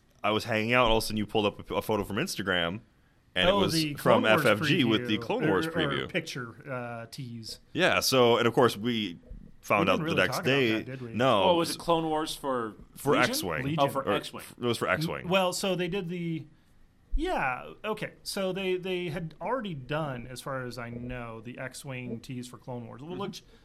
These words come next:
Speaker 2: pretty awesome, by the way.
Speaker 1: Yeah.
Speaker 2: But then also on their Instagram, they sent out a picture of clone troopers. So
Speaker 1: Not in the game. It was a, like, movie s-, the shot, wasn't it? Or,
Speaker 2: No,
Speaker 1: like,
Speaker 2: it
Speaker 1: a,
Speaker 2: was
Speaker 1: a
Speaker 2: a,
Speaker 1: illustration.
Speaker 2: it was one of their,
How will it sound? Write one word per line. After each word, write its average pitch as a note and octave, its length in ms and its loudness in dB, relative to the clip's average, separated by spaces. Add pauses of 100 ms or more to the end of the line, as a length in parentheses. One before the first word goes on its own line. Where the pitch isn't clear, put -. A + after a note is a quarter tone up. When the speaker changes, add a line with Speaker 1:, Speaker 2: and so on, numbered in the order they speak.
(140)
Speaker 2:
pretty G#3+ 200 0
awesome, C3+ 400 -2
by A2 140 -10
the A2 100 -12
way. A2 240 -14
Speaker 1:
Yeah. E2 240 0 (120)
Speaker 2:
But D#3 120 -2
then E3+ 180 0
also F3 360 -4
on E3 120 -2
their D3+ 100 -6
Instagram, C3+ 640 -8
they B2 80 -8
sent C#3 200 -10
out C3 80 -6
a B2 40 -10
picture C3 440 -10 (140)
of E3 240 -2
clone D#3 340 -6
troopers. B2+ 760 -10 (680)
So C#3 360 -6
Speaker 1:
Not D3 160 6
in F#3 80 4
the G3 80 4
game. G#2 400 6
It F2 140 0
was G#2+ 220 6
a, G2+ 200 6
like, F2+ 320 2
movie F#2+ 800 0 (160)
s-, - 260 -10
the F2 100 -8
shot, C#2 440 -2 (280)
wasn't F2 260 -2
it? G#2 200 0
Or, G2+ 140 4
Speaker 2:
No, G2+ 60 2
Speaker 1:
like, G#2 100 4
Speaker 2:
it E3+ 80 0
Speaker 1:
a, - 0 -
Speaker 2:
was A3+ 160 0
Speaker 1:
a G#3 60 0
Speaker 2:
a, - 140 2
Speaker 1:
illustration. A#2 420 6
Speaker 2:
it - 20 4
was F#2+ 40 -2
one G2 120 2
of G3+ 60 -2
their, G3 320 -4